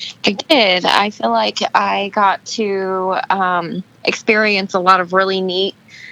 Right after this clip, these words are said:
experiences that you normally wouldn't get to, like dog sledding and ice fishing, and,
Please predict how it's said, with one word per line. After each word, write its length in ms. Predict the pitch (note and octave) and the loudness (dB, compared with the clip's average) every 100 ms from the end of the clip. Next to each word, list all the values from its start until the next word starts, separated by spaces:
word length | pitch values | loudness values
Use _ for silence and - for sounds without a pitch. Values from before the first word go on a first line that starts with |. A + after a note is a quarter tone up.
| - - | -12 -8
experiences 960 | G3 - F#3+ F#3+ G3 G#3+ G#3+ A3 A3+ G#3 | -8 -2 2 2 2 0 0 0 -2 0
that 460 | G3 E3+ E3 - | 0 0 -2 -2
you 140 | - F#3+ | -2 0
normally 420 | F3 F3 F#3 F3+ | 0 0 -2 -2
wouldn't 400 | F3+ F3+ - F#3 | -2 -4 -8 -4
get 260 | F3+ F3+ - | -2 -2 -4
to, 300 | - G3 G3 | -2 0 0
like 300 | G3 F3 E3 | 0 -2 -2
dog 240 | E3+ E3 D#3+ | -2 -2 -2
sledding 600 | - F#3 F#3 F#3 F#3 F3+ | -4 -2 0 0 0 0
and 140 | E3 E3 | -2 -2
ice 240 | E3+ E3+ | -4 -4
fishing, 680 | - G3 - G3+ G3 F#3+ F#3+ | -4 -2 0 0 0 0 0
and, 360 | F3+ D#3+ D#3+ | 0 0 -2